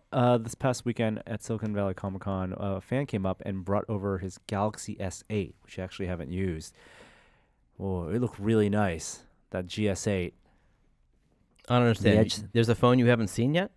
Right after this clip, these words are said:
Speaker 1: Yeah, we don't have the Galaxy S eight.
Speaker 2: Mm.
Speaker 1: Uh, Ryan has one, um, and he's doing a review for us. But seeing in person,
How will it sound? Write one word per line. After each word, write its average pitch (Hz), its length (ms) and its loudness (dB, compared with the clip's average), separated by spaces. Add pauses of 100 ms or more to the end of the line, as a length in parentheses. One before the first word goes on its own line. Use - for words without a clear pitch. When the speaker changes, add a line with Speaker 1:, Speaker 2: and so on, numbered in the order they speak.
Speaker 1:
Yeah, 104 280 2 (140)
we 120 80 2
don't 143 140 4
have 160 140 6
the 143 80 -2
Galaxy 117 360 2
S 107 160 2
eight. 120 220 4
Speaker 2:
Mm. 104 280 0
Speaker 1:
Uh, 101 40 2
Ryan 123 320 4
has 104 260 0
one, 92 380 -2
um, 92 580 -4
and 92 240 -4
he's 101 200 -6
doing 98 240 -4
a 87 100 -4
review 90 240 -4
for - 240 -6
us. - 160 -10
But - 260 -6 (380)
seeing 139 260 4
in 123 80 6
person, 110 520 2